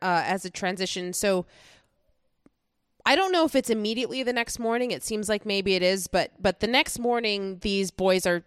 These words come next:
sent to the front lines. And so we have this moment where they're driven somewhere in a truck,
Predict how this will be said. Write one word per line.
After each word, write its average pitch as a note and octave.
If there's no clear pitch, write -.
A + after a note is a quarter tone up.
sent -
to G3
the F3
front -
lines. C3+
And F#3+
so F#3
we A3
have A#3
this A#3+
moment G#3+
where F#3
they're F#3
driven B3
somewhere G#3+
in G3
a F#3
truck, -